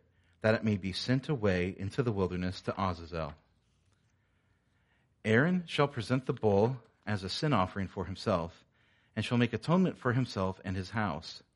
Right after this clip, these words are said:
He shall kill the bull as a sin offering for himself,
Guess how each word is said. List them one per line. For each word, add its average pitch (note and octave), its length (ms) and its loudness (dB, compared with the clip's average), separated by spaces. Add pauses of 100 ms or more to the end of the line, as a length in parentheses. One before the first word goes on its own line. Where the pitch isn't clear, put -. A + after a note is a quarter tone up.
(480)
He A#2 100 -2
shall A2 180 0
kill E3+ 240 4
the F3 80 2
bull B2 240 4
as B2 100 2
a B2+ 60 -2
sin D3+ 240 2
offering G2 340 2
for G2 160 -4
himself, F2 580 -2